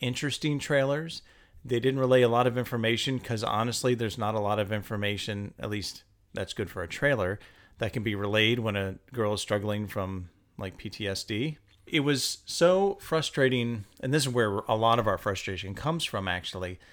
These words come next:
was that the marketing campaign took for granted the viewer or the audience, and that's what was so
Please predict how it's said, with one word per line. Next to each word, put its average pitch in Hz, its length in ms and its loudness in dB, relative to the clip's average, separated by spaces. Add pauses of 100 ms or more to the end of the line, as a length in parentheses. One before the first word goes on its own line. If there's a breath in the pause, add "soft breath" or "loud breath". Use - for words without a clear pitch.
(300 soft breath)
was 120 160 0
that 120 160 2
the 131 60 2
marketing 139 440 2
campaign 113 540 -2
took - 340 -4
for 151 200 -2
granted 117 760 0 (180)
the 113 160 -4
viewer 101 480 0
or 101 120 -6
the 101 160 -2
audience, 104 580 -4 (480 soft breath)
and 127 140 2
that's 143 180 2
what 151 100 -2
was 131 120 -2
so 110 320 2